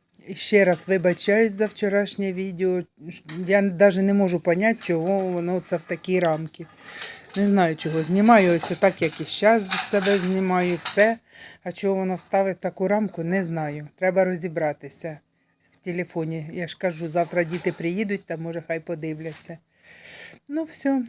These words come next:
на цьому я буду закінчувати сьогоднішнє відео. Всім бажаю мирної ночі, на добраніч усім.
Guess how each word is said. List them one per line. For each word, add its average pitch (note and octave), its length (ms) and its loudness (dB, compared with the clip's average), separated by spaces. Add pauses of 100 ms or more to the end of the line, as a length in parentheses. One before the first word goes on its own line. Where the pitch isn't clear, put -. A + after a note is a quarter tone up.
(160)
на G3+ 200 -2
цьому A3 240 0
я F#3+ 120 4
буду F3 260 -4
закінчувати B3+ 800 -4
сьогоднішнє A3+ 540 -4
відео. G3 340 -4
Всім F#3+ 380 -4
бажаю E3+ 420 0
мирної E3 480 -2
ночі, G3 460 -4
на F3+ 160 -2
добраніч F3 840 0
усім. G#3+ 380 -8